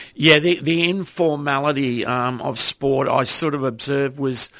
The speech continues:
was really powerful, um, and people don't wanna share their concerns, or they may not have shared their concerns for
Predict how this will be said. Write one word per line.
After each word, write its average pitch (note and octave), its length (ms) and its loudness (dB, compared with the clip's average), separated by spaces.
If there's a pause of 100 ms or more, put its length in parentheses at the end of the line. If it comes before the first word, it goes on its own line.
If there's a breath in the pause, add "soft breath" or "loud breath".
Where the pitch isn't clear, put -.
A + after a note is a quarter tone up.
(380 loud breath)
was C3+ 240 2
really C#3 760 -2 (280)
powerful, C#3+ 800 -2
um, C3 600 -4 (420 loud breath)
and C#3 160 -8
people D#3+ 280 0
don't C#3+ 260 -2
wanna C3+ 220 -4
share C#3 720 0 (760)
their B2+ 640 -4 (1000)
concerns, D3+ 760 0
or C#3+ 80 -4
they C3 140 -2
may C3+ 240 -4
not C3+ 200 -4
have B2+ 120 -4
shared C#3 340 0
their C3 120 -6
concerns C3+ 680 -4
for B2+ 420 -4